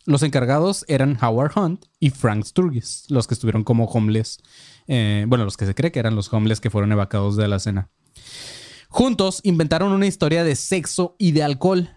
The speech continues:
Lo hicieron quedar como un depravado que, de no haber muerto su víctima en el accidente, la hubiera terminado violando en algún lugar desértico. Durante el juicio del caso de Watergate,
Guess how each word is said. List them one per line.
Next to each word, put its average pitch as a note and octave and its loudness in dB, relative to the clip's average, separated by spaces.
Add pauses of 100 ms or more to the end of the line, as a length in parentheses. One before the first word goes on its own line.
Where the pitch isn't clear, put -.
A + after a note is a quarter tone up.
(120)
Lo D#3 4
hicieron F3 2
quedar D#3 0
como D3 2
un C#3 2
depravado F3 0 (460)
que, C#3+ 2
de A#2 2
no A#2 2
haber A3+ 2
muerto F3 0
su D#3 2
víctima D#3 2
en D#3 2
el D#3 0
accidente, D3+ -2
la C3+ 2
hubiera C3 0
terminado A#2 0
violando A2 2
en A#2 0
algún G2+ -2
lugar G2+ -2
desértico. - -8 (880)
Durante D#3+ 2
el D3 2
juicio A#3 0
del F#3+ 0
caso F3 -2
de F#3 2
Watergate, E3 0